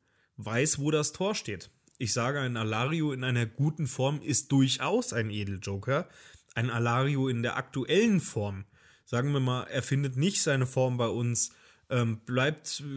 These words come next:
konzentriert sich eher darauf, dass er nicht spielt, ähm, wird dadurch immer zunehmender, unzufriedener. Und, ähm, ja, kriegt somit auch eben seine Leistung, wenn er denn mal spielt, nicht auf den Platz, weil bei ihm dann die Mentalität nicht stimmt.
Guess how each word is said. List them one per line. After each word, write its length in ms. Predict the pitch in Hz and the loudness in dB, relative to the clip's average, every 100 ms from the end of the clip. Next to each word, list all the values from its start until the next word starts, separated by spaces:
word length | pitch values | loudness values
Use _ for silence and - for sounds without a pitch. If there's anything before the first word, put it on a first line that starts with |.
| 127 | -2
konzentriert 540 | 135 127 123 117 139 | 0 2 0 -2 -2
sich 240 | 135 123 131 | -2 -2 -2
eher 180 | 139 120 | -2 0
darauf, 420 | 120 120 123 - | 0 0 -2 0
dass 180 | 117 113 | 0 0
er 80 | |
nicht 180 | 110 107 | 0 -4
spielt, 480 | - 156 165 156 - | -6 0 0 0 -4
ähm, 340 | 127 117 117 113 | -2 -2 -2 -4
wird 200 | 113 117 | -4 -2
dadurch 320 | 117 127 127 | 0 -2 -2
immer 200 | 123 113 | -2 -2
zunehmender, 600 | - 139 127 117 113 117 | 0 0 2 0 0 0
unzufriedener. 880 | 202 202 139 - 120 113 110 110 - - - - _ _ | 0 0 -2 -4 -4 -4 -2 -4 -6 -18 -20 -20 _ _
Und, 340 | 131 123 113 - | 2 2 2 0
ähm, 300 | 123 117 113 | 0 2 2
ja, 120 | 110 | 0
kriegt 260 | - 117 - | 0 -4 -2
somit 320 | 127 127 - | 0 -2 -2
auch 180 | 120 117 | -6 -4
eben 280 | 131 127 117 | -2 0 2
seine 200 | 117 113 | 2 2
Leistung, 480 | 110 123 - 127 120 | 0 0 -2 0 2
wenn 100 | 160 | 2
er 80 | 156 | 2
denn 140 | 123 | 2
mal 160 | 123 107 | 0 -2
spielt, 280 | 123 113 | -2 -2
nicht 160 | 120 107 | -2 -4
auf 100 | 107 | -6
den 120 | 107 | -6
Platz, 340 | 117 160 - 113 | -4 -4 -2 -2
weil 140 | 107 | -2
bei 160 | 107 110 | -2 -2
ihm 160 | 110 | -2
dann 180 | 107 104 | -4 -2
die 80 | 104 | -4
Mentalität 680 | 110 113 104 104 147 165 143 | -4 -2 -2 -2 -4 -4 -6
nicht 120 | 127 | -6
stimmt. 300 | 139 139 | -4 -4